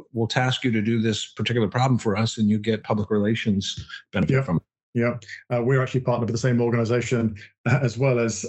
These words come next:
Speaker 2: um, with the Maxar organization you talked about, which leads me, Sean, to a question that we've discussed before about this ecosystem of the commercial and the government environments. The fact that it's not yet fully formed or working as effective as it could be is perhaps a criticism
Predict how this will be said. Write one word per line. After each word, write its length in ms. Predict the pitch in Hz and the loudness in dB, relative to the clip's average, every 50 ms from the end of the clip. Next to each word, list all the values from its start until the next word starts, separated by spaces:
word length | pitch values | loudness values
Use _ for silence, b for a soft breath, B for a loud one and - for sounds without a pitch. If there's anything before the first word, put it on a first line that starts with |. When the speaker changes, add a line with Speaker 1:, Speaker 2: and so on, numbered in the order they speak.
| - 120 | -2 0
Speaker 2:
um, 280 | 113 113 110 110 117 113 | 0 2 2 2 2 2
with 300 | 127 123 117 - - - 123 | 2 2 2 0 -4 -4 -2
the 240 | 120 113 110 117 | 0 2 2 2
Maxar 400 | 117 113 135 143 - - 107 104 | 2 2 0 0 0 -2 0 0
organization 440 | 107 104 101 113 113 107 101 - 117 | 0 0 0 0 0 -2 0 0 0
you 200 | 110 110 107 101 | 2 2 0 0
talked 260 | 101 - 135 135 135 | 0 0 0 0 0
about, 220 | 107 113 107 107 135 | 0 -2 0 0 0
which 100 | 135 131 | 0 0
leads 380 | 131 123 143 156 190 190 127 | 0 0 2 0 0 0 0
me, 100 | 147 170 | 0 0
Sean, 400 | 170 - - 127 113 110 110 113 110 | 0 0 -2 -2 -2 0 0 -2 -2
to 380 | - - 131 123 120 120 117 - B B B B B B B _ _ _ - | 0 0 2 2 2 0 -2 -6 B B B B B B B _ _ _ -6
a 60 | 127 | -2
question 440 | 131 - 160 139 - - 135 123 113 | 0 2 2 2 2 0 0 0 2
that 120 | 127 135 | 0 0
we've 180 | 123 127 131 131 | 0 0 0 0
discussed 320 | - 123 - - 120 - | -2 -4 0 -2 -2 -2
before 280 | - 107 - 127 120 113 | -2 -4 -2 -2 -2 -2
about 260 | 104 117 123 120 - | 0 -2 -2 -2 0
this 260 | 127 120 120 - - - 156 | -2 -2 -2 -4 -6 -2 0
ecosystem 1000 | 156 156 147 - 139 117 107 - - 120 110 - - - 107 101 101 - - - | 0 0 2 0 0 0 0 -2 -4 -4 -4 -4 -2 -2 0 0 0 0 -2 -2
of 260 | 117 110 107 98 - | 0 0 0 0 -2
the 80 | - - | -4 -4
commercial 800 | - - 123 113 117 123 123 120 - - 123 117 117 117 120 - - | -2 0 0 2 2 2 0 -2 -2 0 0 0 0 0 -2 -2 0
and 180 | 127 127 120 113 | 0 2 2 0
the 60 | 107 | 0
government 420 | 107 123 117 113 113 110 110 123 | 0 0 0 2 2 0 0 2
environments. 800 | 117 110 101 107 120 120 113 107 101 98 95 95 - - - B B B B B B B B B _ _ _ _ - | 0 0 0 0 2 2 2 2 2 2 0 -2 -6 -10 -12 B B B B B B B B B _ _ _ _ -4
The 60 | 135 | -2
fact 280 | - 147 160 175 170 | 0 0 0 0 0
that 220 | - 147 131 - - - | 0 -2 -2 -2 -6 -6
it's 180 | 139 139 - | -4 -2 0
not 320 | 135 139 160 170 170 170 - | 2 2 2 2 0 -2 -2
yet 300 | 135 117 110 98 101 - | -2 -2 -2 -2 -4 -4
fully 240 | - 120 113 110 107 | -2 0 0 0 0
formed 400 | 104 - 110 107 110 120 117 127 | -2 -2 -2 0 0 0 0 0
or 80 | 123 | 0
working 360 | 123 131 131 131 131 120 117 113 | 0 2 0 0 0 0 -2 -2
as 100 | 101 110 | -2 -4
effective 400 | 95 - 131 123 - - 117 104 | -2 0 0 0 0 0 -2 0
as 60 | 104 | -2
it 140 | 113 - - | -2 -2 0
could 240 | - 151 135 - | 0 0 2 2
be 100 | - 110 | 0 0
is 100 | 107 98 | 0 0
perhaps 320 | 92 104 107 120 131 - - | 0 0 0 0 0 -2 -6
a 60 | - | -6
criticism 680 | - - 156 160 143 135 127 117 110 107 101 104 - | -2 -2 0 0 2 0 0 0 0 0 -2 -2 -4